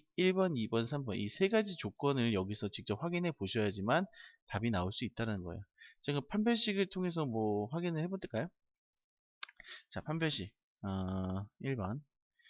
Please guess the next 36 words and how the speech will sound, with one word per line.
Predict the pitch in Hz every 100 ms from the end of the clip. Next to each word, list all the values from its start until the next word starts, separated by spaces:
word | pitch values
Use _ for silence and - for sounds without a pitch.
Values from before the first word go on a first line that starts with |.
| _ -
비제곱 | 127 170 170 165
마이너스 | 127 113 110 -
사이시잖아요. | 98 - 98 117 104 - _ _ _ _
근데 | 110
이거 | 104 101
좀 | 143 120
복잡하네요. | - - 139 - 110 85 -
그죠? | 90 101 - _ _ _ _ _ _
어, | 101 95 95 95 92 92 - _ _ -
일 | 139
번보다 | 139 117
이 | 104 101
번 | 113
먼저 | 92 90
할까요? | 92 92
이 | 92
번? | 131 143 _ _ -
이 | 104
번으로 | 104 98 87
갑시다. | 87 - - _ _ _ - - _ -
자, | - -
이 | 104 101 101 101 -
번. | - 107 _ _ _ _ _ _ _ - - -
자, | - 82 -
두 | 127 135
근의 | 175 165
합이 | 143 208 208 120
영이다. | 92 104 90 87 90 101
그럼 | 107 -
두 | 143
근의 | 170 175
합은 | 175 214 202
이거잖아요. | 117 107 101 92 90
두 | - 104
근의 | 104 123
합은. | 131 90